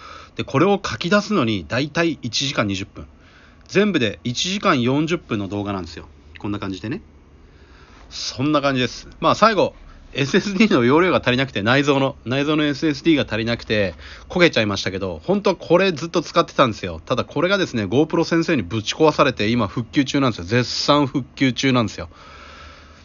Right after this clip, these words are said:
でも、エムワンチップって、すごい。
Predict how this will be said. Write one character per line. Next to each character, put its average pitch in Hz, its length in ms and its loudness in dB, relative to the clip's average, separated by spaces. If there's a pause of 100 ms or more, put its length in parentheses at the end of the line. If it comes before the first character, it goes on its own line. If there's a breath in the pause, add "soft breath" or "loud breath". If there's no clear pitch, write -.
(140)
で 113 60 -4
も、 101 180 -6 (200)
エ 92 140 -8
ム 113 140 -2
ワ 214 60 2
ン 233 60 0
チ 254 140 0
ッ - 80 -6
プ - 120 -14
っ - 20 -16
て、 - 320 -4 (1080 loud breath)
す - 280 -2
ご 151 160 8
い。 - 60 -4